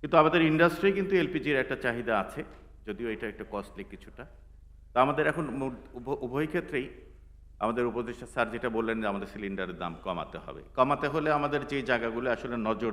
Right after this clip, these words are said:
দেয়া দরকার, আমি বাংলাদেশ পেট্রোলিয়াম কর্পোরেশনে আমরাও অপারেটরদের মতো কিছুটা কাজ করি, আবার রেগুলেটরি হিসেবেও কাজ করি সরকারের নির্দেশ অনুযায়ী কিছুটা। যেহেতু আমাদের একটা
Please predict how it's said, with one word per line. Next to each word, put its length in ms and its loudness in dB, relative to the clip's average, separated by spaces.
দেয়া 140 -2
দরকার, 340 -4
আমি 300 -4
বাংলাদেশ 380 0
পেট্রোলিয়াম 420 -2
কর্পোরেশনে 760 -2
আমরাও 640 6
অপারেটরদের 720 2
মতো 260 2
কিছুটা 380 -6
কাজ 300 -6
করি, 220 -10
আবার 260 2
রেগুলেটরি 720 2
হিসেবেও 460 4
কাজ 300 6
করি 180 4
সরকারের 480 8
নির্দেশ 380 2
অনুযায়ী 420 -4
কিছুটা। 380 -10
যেহেতু 200 10
আমাদের 260 10
একটা 400 6